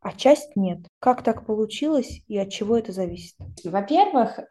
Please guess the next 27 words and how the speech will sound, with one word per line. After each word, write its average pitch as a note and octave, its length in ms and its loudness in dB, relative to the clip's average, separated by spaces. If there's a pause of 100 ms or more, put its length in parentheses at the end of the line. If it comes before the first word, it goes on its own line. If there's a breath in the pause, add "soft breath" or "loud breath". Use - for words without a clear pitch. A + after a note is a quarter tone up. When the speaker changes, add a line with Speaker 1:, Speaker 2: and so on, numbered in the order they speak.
(140)
Speaker 2:
прежде A3+ 380 0
всего, G#3 320 -6
что - 180 -4
хочу F3+ 220 -4
сказать, G3 560 -6
и - 400 -6 (180)
все G#3+ 220 0
эмоциональные F#3+ 680 0
едоки F3 440 -6
очень G#3 300 -4
рады E3 220 -2
всегда D#3+ 380 -8
услышать E3+ 420 -8
эту F3+ 180 -4
новость, E3+ 480 -6 (400 loud breath)
что - 200 -6
в G3+ 80 -6
той C4 200 0
или A#3 80 0
иной G#3+ 200 -2
степени C4 640 -4
стресс A#3 460 -2
заедают, G3+ 540 2
ну, G#3+ 80 -4
практически G3+ 480 -4
все F3+ 420 -2
люди. D3+ 540 -8